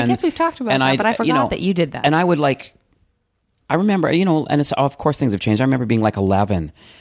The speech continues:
Speaker 1: with a, a sleeping bag and just hitchhiking somewhere,
Speaker 2: <laughs>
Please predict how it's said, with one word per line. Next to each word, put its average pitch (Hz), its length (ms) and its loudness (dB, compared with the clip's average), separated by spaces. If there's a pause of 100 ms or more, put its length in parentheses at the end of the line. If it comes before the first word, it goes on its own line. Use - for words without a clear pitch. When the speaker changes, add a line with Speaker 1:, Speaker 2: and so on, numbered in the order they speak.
(120)
Speaker 1:
with 98 240 -2
a, 95 340 0 (220)
a - 60 -10
sleeping 131 320 0
bag 82 400 -4 (340)
and 113 120 2
just 107 160 -2
hitchhiking 131 520 0
somewhere, 95 540 0 (100)
Speaker 2:
<laughs> - 20 2